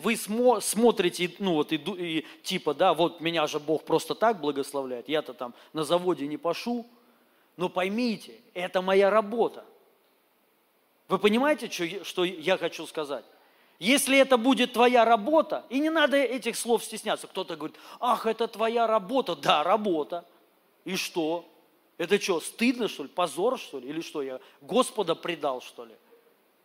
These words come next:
Это работа. Ну, если это не моя, не, не моя работа, то я бездарь тогда.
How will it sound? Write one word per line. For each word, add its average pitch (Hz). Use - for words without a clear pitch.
Это 170
работа. 254
Ну, 196
если 262
это 262
не 254
моя, 254
не, 240
не 240
моя 247
работа, 240
то 214
я 247
бездарь 196
тогда. 139